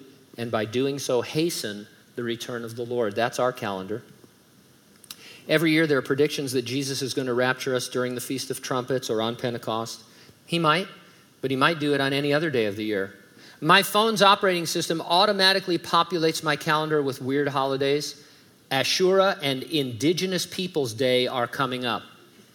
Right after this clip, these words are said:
Don't worry about Christmas. We've still got months for Christmas, but Indigenous Peoples Day, you're gonna get caught short if you don't know when that is.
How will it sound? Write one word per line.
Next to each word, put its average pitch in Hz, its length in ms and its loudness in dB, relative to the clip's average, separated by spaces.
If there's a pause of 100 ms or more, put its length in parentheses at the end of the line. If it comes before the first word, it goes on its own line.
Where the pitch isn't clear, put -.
(1500)
Don't 175 220 2
worry 233 140 4
about 214 220 4
Christmas. 165 440 -2
We've 165 120 -2
still 180 200 -2
got 151 200 2
months 160 300 0
for 127 120 -8
Christmas, 170 380 -4
but 123 160 -2
Indigenous 135 600 -4
Peoples 170 400 -6
Day, 110 380 -2 (360)
you're 131 120 -4
gonna 127 140 -2
get 123 180 -2
caught 127 240 0
short 135 280 0
if 101 120 -8
you 117 80 -2
don't 117 160 -4
know 120 100 -4
when 113 240 -4
that 110 220 -4
is. 80 300 -8